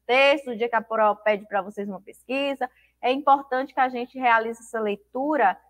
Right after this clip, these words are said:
todos os dias. É a primeira dica aí pra você se tornar um bom leitor.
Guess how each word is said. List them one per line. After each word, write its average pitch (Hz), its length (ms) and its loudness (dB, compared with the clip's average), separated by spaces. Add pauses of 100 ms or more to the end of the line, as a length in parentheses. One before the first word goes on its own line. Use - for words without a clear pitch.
(460)
todos 294 640 6
os 277 360 -6
dias. 233 540 -2 (160)
É 240 100 4
a 262 120 6
primeira 277 680 -2
dica 269 320 -8
aí 247 140 -4
pra 262 160 0
você 254 260 -8
se - 160 -16
tornar 254 460 -2
um 262 120 -8
bom 254 220 -2
leitor. 254 500 -6